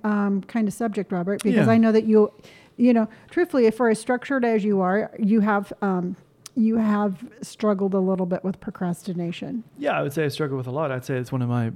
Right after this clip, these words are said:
Speaker 2: my biggest faults.
Speaker 1: Mm, I wouldn't call it a fault. I'd call it a f-, um, a, nah, fault sounds so bad.
Speaker 2: Well, I mean, it's
Speaker 1: It's
Speaker 2: not
Speaker 1: a
Speaker 2: a po-, it's
Speaker 1: quirk.
Speaker 2: not a positive,
Speaker 1: <laughs>
Speaker 2: it's
Speaker 1: It's
Speaker 2: not
Speaker 1: a
Speaker 2: a positive,
Speaker 1: quirk.
Speaker 2: uh, you know, trait.
Speaker 1: Yeah.
Speaker 2: You know, so.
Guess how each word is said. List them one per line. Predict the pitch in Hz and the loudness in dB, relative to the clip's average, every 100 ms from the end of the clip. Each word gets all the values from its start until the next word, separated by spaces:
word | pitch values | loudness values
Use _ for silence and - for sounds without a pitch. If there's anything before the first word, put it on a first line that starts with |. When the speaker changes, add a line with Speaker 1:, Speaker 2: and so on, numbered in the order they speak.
| - | -8
Speaker 2:
my | 120 113 | -8 -4
biggest | 117 113 - | -6 -6 -4
faults. | 127 123 - - _ _ _ _ _ _ _ - | -4 -4 -10 -20 _ _ _ _ _ _ _ -6
Speaker 1:
Mm, | 381 403 392 | -2 -2 0
I | 330 | 0
wouldn't | 349 320 | 0 -2
call | 254 180 | -4 -4
it | |
a | 156 | -6
fault. | - - 233 175 185 | -14 -10 -8 -6 -6
I'd | 190 | -8
call | - 196 185 | -8 -6 -6
it | 165 | -6
a | |
f-, | - _ - | -12 _ -8
um, | 185 170 165 165 - _ _ _ _ _ | -6 -4 -6 -8 -10 _ _ _ _ _
a, | 202 196 190 180 180 175 175 196 | -2 0 0 0 0 -2 -2 -4
nah, | 285 311 311 311 | -6 -4 -4 -4
fault | - 339 370 - | -4 -4 -4 -4
sounds | 339 311 | -6 -4
so | - 247 190 - - _ _ _ - 170 | -4 -2 -4 -6 -18 _ _ _ -16 -10
bad. | 165 147 143 120 - 202 - _ _ | -8 -6 -8 -8 -8 -10 -12 _ _
Speaker 2:
Well, | 247 | 2
I | 170 | 4
mean, | 147 | 4
it's | 123 | 4
Speaker 1:
It's | 147 | 2
Speaker 2:
not | 127 | 2
Speaker 1:
a | |
Speaker 2:
a | 120 | 2
po-, | - 220 | 0 2
it's | 151 165 | 2 4
Speaker 1:
quirk. | |
Speaker 2:
not | 160 | 4
a | 143 | 2
positive, | - 139 143 131 123 120 110 - | 2 4 4 4 2 2 -2 -6
Speaker 1:
<laughs> | - | -2
Speaker 2:
it's | 277 | 0
Speaker 1:
It's | 247 | 2
Speaker 2:
not | 226 | 4
Speaker 1:
a | 170 | 2
Speaker 2:
a | |
positive, | - 127 117 98 113 113 | 2 0 2 0 -2 -6
Speaker 1:
quirk. | |
Speaker 2:
uh, | 110 110 - | -8 -14 -10
you | 123 | -8
know, | 113 113 151 196 | -6 -8 -12 -18
trait. | - 139 127 120 - - | -8 -6 -6 -8 -14 -12
Speaker 1:
Yeah. | 240 226 190 180 208 | -6 -6 -6 -10 -8
Speaker 2:
You | 123 | -6
know, | 110 113 - _ - | -6 -8 -14 _ -16
so. | - 117 | -8 -6